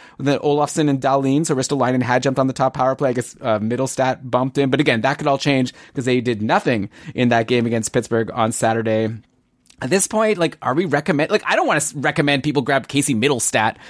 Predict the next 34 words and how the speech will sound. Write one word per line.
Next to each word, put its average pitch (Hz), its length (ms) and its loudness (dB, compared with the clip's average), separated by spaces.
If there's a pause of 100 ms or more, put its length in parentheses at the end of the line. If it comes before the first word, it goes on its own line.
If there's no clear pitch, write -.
(140)
'cause 143 100 2
he's 123 100 -2
on 131 80 2
the 127 60 -2
top 127 240 -2
power 139 300 0
play 110 300 0
or 120 100 0
grab 117 260 0
Riley 131 240 2
Sheehan 127 500 0 (220)
'cause 123 120 0
he's 123 120 2
playing 131 240 0
with 120 140 -2
Hall. 127 360 0
Like, 160 160 0
you 175 100 0
know, 175 60 0
I'm 190 380 0
wondering 180 320 0
if - 220 -4
Hall, 190 560 -4
I 151 160 0
should 160 200 -2
still 190 160 -2
be 190 60 2
holding 175 280 0
him 233 180 0
in 147 100 -2
a 117 40 -14
couple. 135 280 -2
I'm 135 140 0
regretting. 160 480 -2